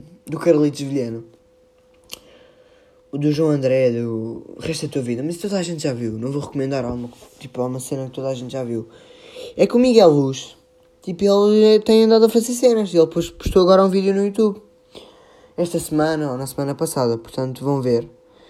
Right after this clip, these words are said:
E também, vocês vão conhecer um gajo, um amiguito do Miguel,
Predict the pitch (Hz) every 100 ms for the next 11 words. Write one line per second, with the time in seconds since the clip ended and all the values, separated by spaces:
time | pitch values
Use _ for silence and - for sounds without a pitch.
0 | - - 196 254 233 185 170 175 - _
1 | _ _ _ _ _ - - 180 190 185
2 | 190 175 185 156 151 131 - - _ _
3 | _ _ - 165 165 147 123 127 - -
4 | _ _ _ _ - - _ _ _ -
5 | 170 165 156 139 151 147 127 117 -